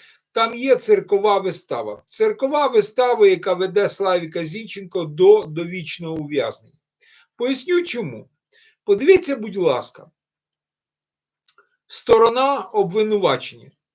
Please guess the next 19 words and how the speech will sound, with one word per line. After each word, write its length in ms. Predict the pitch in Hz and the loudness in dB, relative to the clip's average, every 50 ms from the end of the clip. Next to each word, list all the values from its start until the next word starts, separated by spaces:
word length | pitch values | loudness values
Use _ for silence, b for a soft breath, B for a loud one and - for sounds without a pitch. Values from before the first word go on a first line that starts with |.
| _ - | _ -10
сторона 560 | - - - 208 196 202 214 247 254 269 247 | -10 -4 0 0 0 2 0 0 0 0 0
Софії 440 | - 190 170 - - 196 208 214 196 | -2 -4 -6 -8 -10 -8 -6 -4 -4
Семчишин-Фаріон. 1160 | - - 175 - - - 185 180 156 - - 160 143 139 - 165 151 147 135 120 113 113 - b b b b b _ | -4 -6 -6 -10 -12 -10 -8 -8 -6 -6 -8 -10 -12 -10 -8 -6 -6 -6 -6 -8 -10 -12 -18 b b b b b _
Вона 300 | 165 175 208 - - 220 | -8 -6 -2 0 0 0
почуває 680 | - - 214 196 196 - 185 180 180 180 190 170 170 | 2 0 0 -2 -2 -4 -6 -2 0 0 0 0 0
себе 400 | 151 - 151 143 135 143 160 180 | 0 0 -2 -2 -4 -2 -2 -2
впевнено. 720 | 170 156 - _ - 127 123 113 110 110 110 107 107 - _ _ b b b b b _ | -2 -4 -8 _ -8 -6 -6 -6 -8 -12 -16 -20 -20 -20 _ _ b b b b b _
Вона 360 | - 175 208 247 285 294 294 285 | -2 0 0 2 2 0 -2 -2
на 140 | 247 220 | 0 0
своїй 360 | - - - 185 196 208 220 202 | -2 -2 -2 -4 -6 -6 -6 -6
території, 840 | - - 185 180 175 160 160 - 131 117 117 117 107 110 120 - _ - | -4 -4 -4 -4 -4 -6 -6 -6 -4 -4 -4 -8 -12 -14 -16 -18 _ -12
вона 380 | 139 151 160 175 202 220 240 | -10 -8 -6 -4 -2 0 0
у 180 | 233 233 220 208 | 0 0 -2 -2
Львові. 500 | 196 170 139 131 123 110 - - - - _ _ _ _ _ _ _ _ _ _ | -4 -2 -2 -2 -2 -2 -4 -10 -14 -16 _ _ _ _ _ _ _ _ _ _
Неозброєним 920 | 175 185 208 233 226 - 196 208 262 269 285 285 277 254 240 233 214 214 233 | -2 0 2 2 2 0 -4 -4 -2 0 0 0 0 -2 -4 -6 -4 0 2
оком 360 | 247 226 - 220 196 185 180 | 2 2 2 -2 -4 -4 -2
видно, 380 | 202 233 226 202 196 202 196 | 0 2 2 2 0 -2 -4
що 220 | - - - 190 180 | -4 -4 -6 -6 -6
суд 480 | - - - 240 240 226 - - _ | -6 -8 -10 -12 -12 -14 -16 -20 _